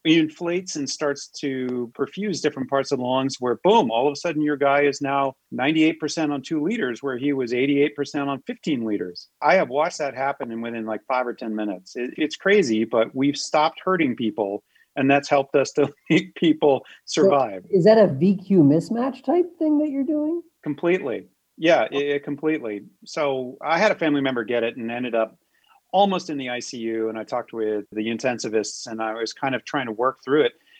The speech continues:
Speaker 1: And they were basically saying, "Look, this person may be borderline hypoxic, eighty-nine percent on a hundred percent non-rebreather.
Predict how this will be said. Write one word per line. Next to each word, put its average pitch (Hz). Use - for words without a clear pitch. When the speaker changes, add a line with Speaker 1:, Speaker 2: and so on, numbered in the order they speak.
Speaker 1:
And 196
they 277
were 285
basically 226
saying, 160
"Look, 175
this 196
person 151
may 143
be 131
borderline 131
hypoxic, 113
eighty-nine 131
percent 127
on 110
a -
hundred 127
percent 120
non-rebreather. 123